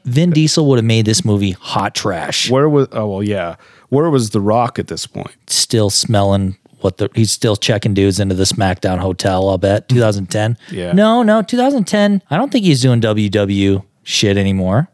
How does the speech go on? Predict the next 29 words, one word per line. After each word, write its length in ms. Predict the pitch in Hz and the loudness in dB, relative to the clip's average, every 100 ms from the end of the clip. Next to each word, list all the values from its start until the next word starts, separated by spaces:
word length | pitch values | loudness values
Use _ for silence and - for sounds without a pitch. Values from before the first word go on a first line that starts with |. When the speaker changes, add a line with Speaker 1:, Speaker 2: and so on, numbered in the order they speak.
| _ _ | _ _
Speaker 2:
Yeah, 260 | - 151 110 | 0 2 0
I 60 | 117 | -2
think 200 | 240 262 | -4 -2
they 100 | 156 | -2
could 160 | 214 | -2
have 100 | 180 | -4
got 260 | - 87 156 | -6 -6 -6
him. 240 | 90 117 - _ _ _ _ _ _ | -6 -6 -6 _ _ _ _ _ _
That 80 | 127 | -2
might 120 | 202 | 0
have 80 | 196 | 0
been 140 | 104 | -2
perfect. 380 | 87 123 160 - | -2 -4 -4 -2
Speaker 1:
And 120 | 165 | 2
you 120 | 185 | 2
know 80 | 240 | 2
what, 240 | 240 220 214 | 2 0 2
dude? 400 | 190 208 196 175 | 2 2 2 -2
No. 460 | 117 104 92 85 - | 0 2 0 -6 -6
The 100 | - | 0
Rock, 460 | 147 185 277 - - _ _ | 2 2 0 -6 -16 _ _
The 160 | 139 151 | -2 0
Rock's 440 | 175 247 247 - - 123 | 0 -2 -4 -12 -12 -2
doing 260 | 135 156 131 | 2 4 2
his 100 | 107 | 2
eyebrow 460 | 113 127 135 135 | 0 2 2 2
shit 580 | 131 - 135 135 135 - | 0 2 4 4 2 0
and, 160 | 107 107 | -2 0
like, 260 | 98 95 | 0 0